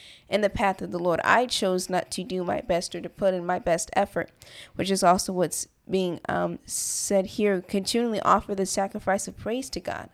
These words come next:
a, a, a worthy, worthwhile sacrifice, our reasonable duty of worship.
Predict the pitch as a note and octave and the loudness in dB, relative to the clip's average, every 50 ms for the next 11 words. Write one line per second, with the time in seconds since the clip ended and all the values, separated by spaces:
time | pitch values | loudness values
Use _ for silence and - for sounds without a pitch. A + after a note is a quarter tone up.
0 | _ - - F#3 E3+ - - F3+ E3+ D#3+ - _ _ - F3 E3+ D#3+ E3 E3 F#3 | _ 0 0 0 2 2 2 2 2 0 -4 _ _ 2 2 2 2 2 2 4
1 | A3 A#3 A#3+ A#3+ A3 A3 G#3+ G3+ F#3+ F#3+ G#3+ A#3+ A3+ - - G#3 A3 A3 G#3+ G#3 | 6 6 6 4 2 -2 -4 -2 0 0 0 0 0 -2 0 2 4 4 6 4
2 | G#3 G3+ G#3 G#3+ _ _ - - - _ _ _ _ - - - - - C#4 - | 4 2 2 -2 _ _ -20 -20 -20 _ _ _ _ -10 -4 0 2 2 2 2
3 | - B3 - - - - - - F#3 - - G3+ G3+ G3 F#3+ F#3 G3+ G#3 A3 A#3 | -2 -8 -4 0 2 2 2 2 0 -2 0 2 2 2 2 0 -2 -2 -2 -2
4 | B3+ A#3+ A3 G#3+ G#3 G#3 G#3 G#3 G3+ G#3+ - _ - F3+ - - A#3 A3 A3+ A3+ | -4 -4 -4 -4 -4 -4 -2 -2 -4 -4 -8 _ -16 -12 -4 -2 0 0 0 0
5 | A3+ A3 - - G3 F#3 F3 F3 F#3 G#3 C#4 D#4+ - - - - - - | -2 -2 2 4 4 4 4 2 0 0 0 0 -2 -4 -4 -4 -6 -6